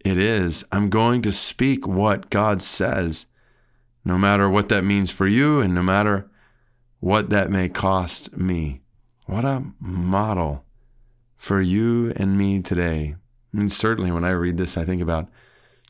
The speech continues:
pastors and teachers of God's word and the responsibility that we have, all of us who teach or proclaim God's word, to make sure that what we are saying is what God is saying,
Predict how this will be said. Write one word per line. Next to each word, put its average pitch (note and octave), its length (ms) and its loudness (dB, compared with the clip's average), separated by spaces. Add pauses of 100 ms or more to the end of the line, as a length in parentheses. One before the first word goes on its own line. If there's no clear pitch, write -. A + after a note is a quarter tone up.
(340)
pastors G2+ 640 0
and D2+ 180 -4
teachers G2+ 600 -2
of F#2 240 -4
God's F#2+ 280 0
word F#2+ 380 0
and D2 240 -6 (640)
the F2 60 -8
responsibility F#2+ 1160 -2
that E2 180 -4
we F#2 240 -2
have, D#2+ 640 -4 (200)
all G#2 380 2
of A2 100 -2
us A2+ 300 -4
who F2+ 160 -2
teach G#2 540 -4
or - 180 -12 (680)
proclaim G2+ 540 0
God's F#2+ 320 0
word, F#2 360 0
to - 80 -2
make F2 240 0
sure F#2 180 -2
that E2+ 140 0
what F#2 260 0
we G2 120 2
are F#2 100 2
saying F2 460 0
is D#2+ 140 -2
what D#2+ 260 -2
God E2 320 0
is F2 120 -2
saying, E2 420 -4